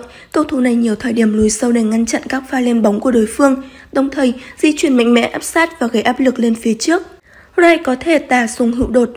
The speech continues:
và chiến đấu không khoan nhượng. Cần biết rằng Rice còn trẻ và có thể phát triển hơn nữa,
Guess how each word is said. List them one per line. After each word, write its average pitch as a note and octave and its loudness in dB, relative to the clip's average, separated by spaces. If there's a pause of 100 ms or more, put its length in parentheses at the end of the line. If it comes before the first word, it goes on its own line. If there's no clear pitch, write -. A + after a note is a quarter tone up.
và G3+ -2
chiến G#3 -4
đấu G3 0
không A#3 -6
khoan A3+ -4
nhượng. B3 2 (400)
Cần C4 2
biết D#4 0
rằng B3 0 (280)
Rice B3 -2
còn A3 -4
trẻ B3 -2
và G3+ -6
có G3+ -6
thể C4+ -4
phát C#4+ -6
triển C#4 0
hơn A3+ -2
nữa, D4+ 0